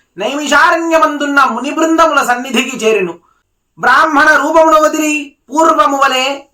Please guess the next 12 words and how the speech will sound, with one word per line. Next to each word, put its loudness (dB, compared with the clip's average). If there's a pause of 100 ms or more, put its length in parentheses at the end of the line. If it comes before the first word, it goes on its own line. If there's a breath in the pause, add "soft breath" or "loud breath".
(120)
గరుడారూఢుడై 0 (300)
కౌస్తుభ 0
శంఖచక్రములను 0
ధరించి -4 (260 soft breath)
లక్ష్మితోనూ -2 (200 soft breath)
స్వభక్తులతోనూ 0
కూడి -6
ప్రకాశించుచూ 0
ఉన్నాడు. -2 (540)
అచ్చట -4
నుండు 0
జ్ఞానసిద్ధులు -2